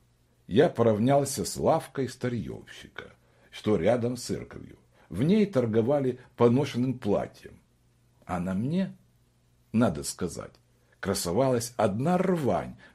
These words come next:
поэтому я остановился, разглядывая одежду, вывешенную в дверях лавки. «Ну-с, молодой человек», — сказал хозяин, стоявший у входа, — «вижу,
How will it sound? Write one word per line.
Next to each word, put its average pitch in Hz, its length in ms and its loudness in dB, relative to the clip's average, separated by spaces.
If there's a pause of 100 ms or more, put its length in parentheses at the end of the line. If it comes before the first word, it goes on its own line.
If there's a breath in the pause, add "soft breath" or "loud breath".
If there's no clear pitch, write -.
поэтому 180 440 2
я 120 260 4
остановился, 73 1000 -8 (560)
разглядывая 143 840 -2
одежду, 127 580 -6 (360)
вывешенную 123 720 0
в 98 80 -4
дверях 80 480 -6
лавки. - 560 -14 (420)
«Ну-с, 101 600 -6
молодой 147 580 -4
человек», — 143 480 -6 (240 loud breath)
сказал 127 400 0
хозяин, 110 560 -4 (240 loud breath)
стоявший 120 580 4
у 110 60 -4
входа, — 82 380 -4
«вижу, 127 560 -6